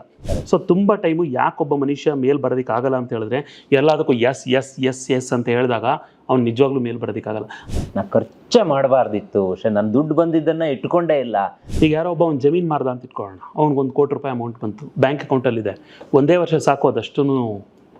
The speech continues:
Speaker 1: ಫುಲ್ ಖಾಲಿ ಮಾಡ್ಕೊಳ್ಳೋದಕ್ಕೆ.
Speaker 2: ಕರೆಕ್ಟ್. ಹ್ಮ್.
Speaker 1: ಯಾಕಂದ್ರೆ ಅದ್ರ ಮೇಲಿರುವಂತ ಹೈಯೆಸ್ಟ್ ಎಮೋಷನ್ಸ್‌ಗಳಿದ್ದಾಗ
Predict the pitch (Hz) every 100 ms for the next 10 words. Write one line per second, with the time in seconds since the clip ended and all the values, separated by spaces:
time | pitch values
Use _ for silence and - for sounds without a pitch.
0 | _ - - - - - 143 127 120 127
1 | 117 - 107 98 - - 107 98 - -
2 | - 113 104 151 165 214 202 160 156 175
3 | 220 196 190 196 - 147 180 214 175 151
4 | 160 165 151 - 139 127 120